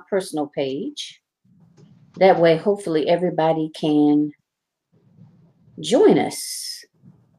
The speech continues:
So we're do-, doing that.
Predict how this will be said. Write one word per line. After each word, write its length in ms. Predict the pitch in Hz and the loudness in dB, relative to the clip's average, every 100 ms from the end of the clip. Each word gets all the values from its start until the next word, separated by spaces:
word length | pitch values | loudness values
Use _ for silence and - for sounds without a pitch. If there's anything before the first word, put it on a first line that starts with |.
| _ _ _ _ _ _ _ _ _ - - - - - - | _ _ _ _ _ _ _ _ _ -20 -20 -20 -20 -20 -16
So 180 | - 135 | -6 -4
we're 100 | 139 | -4
do-, 480 | - - - - - - | -6 -10 -10 -10 -10 -8
doing 360 | 156 190 233 | -2 0 0
that. 600 | 196 156 143 143 226 415 | 0 -2 -4 -6 -6 -6